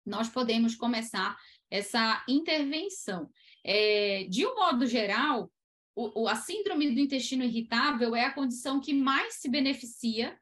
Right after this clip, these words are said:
com esse tipo de dieta, e é muito importante também colocar aqui que, é, a, a dieta pobre em fu-, low, em, pobre em food maps, ela não é necessariamente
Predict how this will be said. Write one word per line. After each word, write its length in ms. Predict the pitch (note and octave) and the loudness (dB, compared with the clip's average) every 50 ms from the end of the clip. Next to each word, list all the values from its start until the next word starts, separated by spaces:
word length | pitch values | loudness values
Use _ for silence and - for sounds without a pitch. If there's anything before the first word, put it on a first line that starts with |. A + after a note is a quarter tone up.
| _ _ _ _ _ | _ _ _ _ _
com 200 | - B3 B3+ B3 | 0 2 4 4
esse 340 | A#3+ B3+ C4+ - - C#4+ A#3 | 4 4 2 0 -4 -4 -4
tipo 340 | - - B3 A#3 A#3 A3+ | -2 -4 -4 -4 -4 -4
de 300 | A3+ G3 G#3+ G#3+ G3+ F#3+ | -4 -4 -4 -4 -4 -4
dieta, 640 | F#3 F3 G3+ G#3+ F#3+ F3 F3 F#3 A3 A3+ - C#4+ C#4 - - - - - | -6 -6 -4 -2 -2 0 0 -2 -2 -2 -4 -8 -8 -8 -16 -14 -4 0
e 100 | A#3+ C#4 | 2 4
é 180 | C#4+ F4 A#4 G4 | 4 2 0 0
muito 280 | E4+ F4+ G#4+ A4+ - | -2 -2 -2 -2 -2
importante 460 | G4+ F#4 F4+ E4 C#4+ C#4 C#4 C#4 - | -2 0 0 0 0 2 0 0 0
também 280 | - C4 B3 B3 B3+ C4 | 2 2 2 2 2 2
colocar 540 | C4+ B3+ G#3+ A3+ A3 A3+ A3+ B3 A3 G3 F#3 | 2 0 0 0 -2 -2 -2 -2 0 0 0
aqui 500 | F#3 - - - B3+ D#4 F4 E4+ D4 - - | -2 -6 -6 -6 -4 -4 -4 -4 -6 -8 -6
que, 360 | - B3+ B3+ C4+ B3+ - - - | -4 -2 -2 -2 -2 -4 -2 2
é, 440 | A3 A#3 B3+ B3+ B3+ B3+ B3 - - _ _ - | 4 6 6 6 6 4 2 0 -2 _ _ -4
a, 440 | G#3+ B3 B3+ C4 C4+ C4+ C4 C4 B3+ - - F#3 F3+ - - | 0 0 2 2 2 2 0 -2 -4 -10 -16 -16 -16 -10 -4
a 100 | - A3+ | -2 0
dieta 600 | A#3 A3+ A#3+ C4+ C#4 C#4+ D#4 D#4+ D#4 - - - - - | 0 0 0 0 0 0 -2 -4 -6 -6 -8 -8 -6 -2
pobre 320 | - A#3+ B3 B3+ A3+ - B3 | 0 2 2 4 4 2 2
em 140 | C4 D4 | 2 0
fu-, 260 | C#4+ - C4 A#3 A3+ - - | -2 -2 -6 -8 -8 -6 -8
low, 280 | G#3 G#3+ A#3 A#3+ C#4 C4+ - - | -4 0 0 0 0 -2 -4 -8
em, 180 | G3+ G3+ G3 - - | -8 -8 -8 -6 -2
pobre 300 | A#3 A#3+ B3+ A#3 A#3+ A3 | -2 0 0 0 -2 -4
em 100 | G#3+ A3+ | -6 -6
food 200 | - G#3+ F#3 F#3 | -8 -6 -6 -2
maps, 300 | G#3 A3+ B3+ B3 A#3 - - _ - - - - | 0 0 0 0 -2 -10 -18 _ -20 -20 -20 -8
ela 220 | - G3+ A#3 B3 C4 | -2 0 2 4 6
não 420 | C#4 C#4 C4+ D4+ E4+ G#4+ A4 F#4+ C#4+ | 6 6 6 4 2 0 0 0 2
é 260 | C4+ C#4 D#4+ E4 D4+ | 2 2 2 2 2
necessariamente 1120 | C4+ B3+ A#3 - C#4 C4+ C4 - C4 A3+ A3+ A3 A3 A#3 C4 C#4+ C#4 - - G#3+ F#3+ F#3 | 2 0 -2 -4 -4 -8 -4 -2 0 0 0 0 0 0 -2 -2 -2 -4 -6 -6 -8 -8